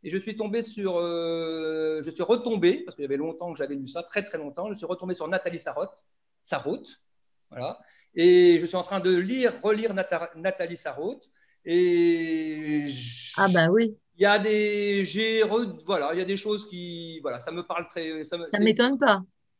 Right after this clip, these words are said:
Speaker 1: ça me, ça
Speaker 2: Ça
Speaker 1: me
Speaker 2: m'étonne
Speaker 1: parle
Speaker 2: pas.
Speaker 1: énormément sur le, cette, justement, cette notion d'invisible, de visible, des choses, euh, voilà, euh, d'in-, d'in-, des, des choses imperceptibles, voilà.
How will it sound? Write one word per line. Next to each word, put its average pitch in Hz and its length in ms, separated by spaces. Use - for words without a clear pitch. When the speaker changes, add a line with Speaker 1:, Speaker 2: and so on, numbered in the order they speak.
Speaker 1:
ça 185 60
me, 196 180
ça - 60
Speaker 2:
Ça 208 60
Speaker 1:
me 208 80
Speaker 2:
m'étonne 226 160
Speaker 1:
parle 214 140
Speaker 2:
pas. 208 80
Speaker 1:
énormément 190 360
sur 208 140
le, 180 60
cette, 180 220
justement, 196 320
cette 208 100
notion 185 260
d'invisible, 185 680
de 175 80
visible, 175 560
des 165 100
choses, 165 340
euh, 156 380
voilà, 143 240
euh, 131 400
d'in-, 139 180
d'in-, 135 120
des, 147 200
des 160 100
choses 165 160
imperceptibles, 170 720
voilà. 139 320